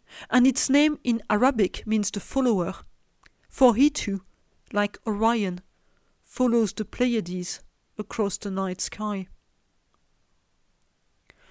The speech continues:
The stars of the Pleiades lie close together in astronomical terms, because they are young stars who were born from the same dust cloud. According to the Collins Pocket Guy on Stars and Planets,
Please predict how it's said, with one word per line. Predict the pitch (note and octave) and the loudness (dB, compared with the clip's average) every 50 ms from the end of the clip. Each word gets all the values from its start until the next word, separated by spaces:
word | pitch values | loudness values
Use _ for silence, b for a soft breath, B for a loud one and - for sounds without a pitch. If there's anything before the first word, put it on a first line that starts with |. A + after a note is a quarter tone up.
| b b b b b b b | b b b b b b b
The | b B3 | b -6
stars | A3+ - - E4 F4+ D#4+ - | -4 2 2 2 2 2 0
of | A#3+ | -2
the | - A#3+ | -4 -4
Pleiades | G3+ - - D#4 E4 D4+ C4+ G3 F3+ F3+ F#3 F#3 F#3 - - _ - - | -6 -2 0 2 2 2 0 0 -2 -6 -6 -6 -8 -10 -12 _ -4 0
lie | A3+ A3 A#3+ A#3 | 2 2 2 0
close | - - C4 B3 A#3 - | -2 -2 -2 -2 -2 -2
together | - - F#3+ G#3+ A#3+ A3+ F3+ F#3+ F3+ G3 - - _ _ _ - | -4 -4 0 2 2 2 2 -2 -4 -6 -8 -12 _ _ _ -4
in | G#3+ G3+ | -2 -2
astronomical | G#3+ G#3 - - A3+ G#3+ G#3 G#3 G3 - - G3 F#3 | -2 -4 -6 -6 -6 -4 -4 -4 -6 -6 -8 -10 -8
terms, | - - A#3 G#3 F#3+ F3 F3+ - - _ _ _ _ _ _ _ _ _ _ _ _ _ _ _ | -6 -6 -4 -4 -4 -6 -6 -10 -12 _ _ _ _ _ _ _ _ _ _ _ _ _ _ _
because | - A#3 - C#4 A#3 - | -6 -2 0 0 0 0
they | - | 0
are | - C4 C4 A3+ | 2 2 2 2
young | G#3+ A3+ B3+ D#4 E4+ D#4+ | 2 2 2 2 2 0
stars | - - - A3 G#3 F3+ G3+ G3+ - - _ _ _ _ _ _ _ _ - | -4 -4 -2 -2 -2 -2 -2 -6 -8 -10 _ _ _ _ _ _ _ _ 0
who | A#3+ A#3+ A#3+ | 2 4 4
were | A#3 C4 A#3+ G#3 | 6 4 2 4
born | G3+ C4 C4+ C#4+ D4 C#4+ | 4 4 4 4 2 -2
from | - - - A#3+ G#3+ | -4 -4 -4 -4 -2
the | G3 G#3+ | -2 -4
same | - - - - C4 C4 B3+ B3+ | -4 -4 -2 0 0 0 0 -2
dust | A3+ G#3+ G#3 A3 - - - | -2 0 -2 -2 -2 -6 -14
cloud. | - - G#3+ F#3+ F3+ F3+ F3+ - - - _ _ _ _ _ _ _ _ _ _ _ _ _ _ _ _ _ _ _ _ _ _ _ _ _ _ _ _ _ _ _ _ _ - | -8 -6 -4 -2 -2 -4 -6 -10 -14 -20 _ _ _ _ _ _ _ _ _ _ _ _ _ _ _ _ _ _ _ _ _ _ _ _ _ _ _ _ _ _ _ _ _ -12
According | A3 - - D4+ C#4 C4 C#4 B3 | -4 0 2 4 4 4 2 0
to | - A3+ | 0 -2
the | G3 G#3+ | -4 -4
Collins | - - - D4 C4 C4 A3+ - | -4 0 0 0 0 0 -2 -4
Pocket | - - F#3 - - G3+ F3 F#3 | -2 -2 -2 0 -2 -4 -2 -2
Guy | G#3+ G#3+ A#3+ B3 G#3+ | -2 0 0 -2 -2
on | G3 G3+ F#3 | -4 -6 -6
Stars | - - A#3+ A#3 A#3+ A3+ - | -6 -4 -2 -2 -2 -2 -4
and | F#3+ F#3 - | -6 -6 -4
Planets, | - B3+ C4 A#3+ F#3 G3 - - - - | -2 -2 -2 0 -2 -4 -4 -6 -12 -12